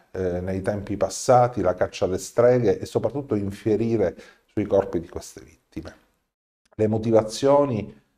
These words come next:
ognuno di noi si sarà fatto sicuramente, eh, un'idea, ma da criminologo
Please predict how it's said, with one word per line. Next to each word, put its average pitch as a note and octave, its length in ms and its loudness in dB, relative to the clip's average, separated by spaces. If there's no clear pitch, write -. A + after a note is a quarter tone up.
ognuno F#2 260 -2
di F#2+ 100 -2
noi G2+ 200 0
si F#2+ 100 -14
sarà F#2 200 -4
fatto G2 340 2
sicuramente, F#2+ 800 -2
eh, F2 200 -4
un'idea, G#2+ 760 6
ma G2 280 -2
da G#2 220 0
criminologo G2 1000 -2